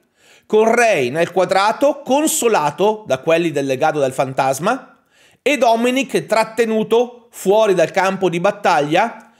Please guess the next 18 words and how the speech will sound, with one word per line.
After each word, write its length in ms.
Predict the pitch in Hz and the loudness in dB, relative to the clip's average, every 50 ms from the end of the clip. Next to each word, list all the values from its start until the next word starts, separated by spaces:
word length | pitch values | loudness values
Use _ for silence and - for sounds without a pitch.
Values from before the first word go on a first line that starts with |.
| _ _ | _ _
dai 180 | _ - 190 208 | _ -2 0 0
suoi 180 | 202 208 202 196 | 2 2 2 2
alleati 360 | 202 226 233 208 185 185 190 | 4 4 2 2 0 -2 -2
del 160 | 180 - 202 | -2 -2 0
Judgment 400 | 156 165 156 143 131 160 165 170 | 2 0 0 0 -2 -4 -4 -2
Day. 440 | 156 127 101 85 - - _ _ _ _ _ _ _ _ _ _ _ _ _ _ | -2 -4 -4 -4 -8 -14 _ _ _ _ _ _ _ _ _ _ _ _ _ _
Con 180 | _ 139 143 160 | _ -4 -2 0
Dominic 540 | 170 196 233 262 294 294 311 311 - - - | 2 2 2 2 0 0 -2 -2 -4 -6 -2
a 100 | - 196 | 0 0
urlare: 460 | 233 240 226 220 208 175 147 143 135 | 0 2 2 2 2 2 2 0 -2
"Prima 280 | 135 165 170 175 170 156 | -4 -2 -2 -2 -2 -2
o 40 | |
poi 320 | 151 180 175 190 202 220 202 | 0 2 2 2 2 0 0
dovrai 320 | 160 151 - 156 165 160 | -2 -2 0 0 -2 -2
combattere 680 | 156 - 147 135 135 170 180 175 175 - 156 143 131 | -2 -4 -4 -2 0 0 0 0 -2 -2 -2 -2 -2
contro 320 | 131 156 147 139 131 - 131 | -2 -2 -4 -4 -4 -6 -8
di 120 | 123 127 | -8 -8
me", 340 | 120 120 170 - - - _ | -6 -6 -6 -8 -8 -14 _